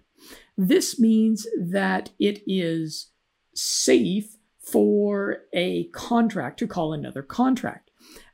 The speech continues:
as if A calls B with C gas, then A's execution is guaranteed to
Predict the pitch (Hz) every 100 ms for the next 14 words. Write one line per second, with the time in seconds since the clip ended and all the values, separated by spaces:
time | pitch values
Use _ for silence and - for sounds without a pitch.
0 | _ - 196 208 202 - - 202 185 -
1 | - 214 220 220 220 208 - 170 151 -
2 | 214 208 208 185 156 - 190 165 190 202
3 | 190 196 - _ _ _ 170 196 180 180
4 | - 202 208 214 208 - - 175 - 190
5 | 190 190 180 - 175 160 147 165 - -
6 | 170 156